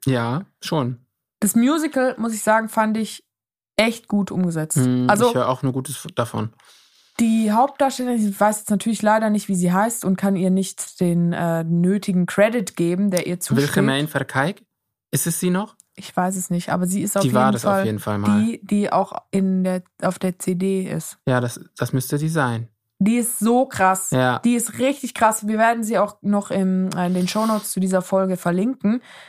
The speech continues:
Speaker 2: weil ihr müsst sie euch mal anschauen. Ich muss allerdings sagen, sie hat bei Wicked auch, äh, glaub ich, die Hauptrolle
Speaker 1: Mhm,
Speaker 2: gespielt.
Speaker 1: genau.
Speaker 2: Und als Elsa krieg ich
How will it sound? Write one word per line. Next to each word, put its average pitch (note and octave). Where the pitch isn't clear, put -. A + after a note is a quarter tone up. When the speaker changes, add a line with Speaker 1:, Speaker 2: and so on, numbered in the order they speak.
Speaker 2:
weil F#3+
ihr G3
müsst A#3
sie G#3
euch F#3+
mal F#3
anschauen. G3+
Ich A3
muss C4+
allerdings A#3
sagen, A#3
sie A3
hat A#3
bei F#3+
Wicked D4
auch, C#4+
äh, A#3
glaub A#3+
ich, -
die G3
Hauptrolle C4+
Speaker 1:
Mhm, D4
Speaker 2:
gespielt. C#4+
Speaker 1:
genau. C#3
Speaker 2:
Und A#3+
als A#3+
Elsa D4
krieg D4+
ich D#4+